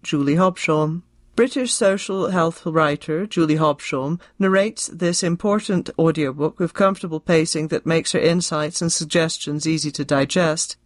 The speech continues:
She says work from home paradigms and, and digital communication are part of the new flexibility people are enjoying. Work structures have been loosening for decades, allowing people to feel more creative, independent,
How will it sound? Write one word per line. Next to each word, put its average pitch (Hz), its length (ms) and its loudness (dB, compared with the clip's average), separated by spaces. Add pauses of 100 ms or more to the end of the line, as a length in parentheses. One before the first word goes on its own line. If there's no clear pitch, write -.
(180)
She 220 200 2
says 220 280 2
work 214 300 0
from 185 200 0
home 190 360 2
paradigms 156 800 2
and, 160 480 0 (100)
and 156 160 2
digital 165 380 -2
communication 160 920 0 (120)
are 190 100 -2
part 208 320 2
of 208 120 -14
the 208 60 -6
new 175 280 0
flexibility 151 800 -2
people 143 360 0
are 143 120 4
enjoying. 160 680 2 (380)
Work 202 260 2
structures - 480 0
have 185 160 -6
been 190 160 0
loosening 220 400 2
for 226 140 -2
decades, 185 600 0
allowing 180 360 2
people 185 320 -4
to 175 100 -8
feel 226 240 2
more 196 220 4
creative, 190 580 0
independent, 170 720 0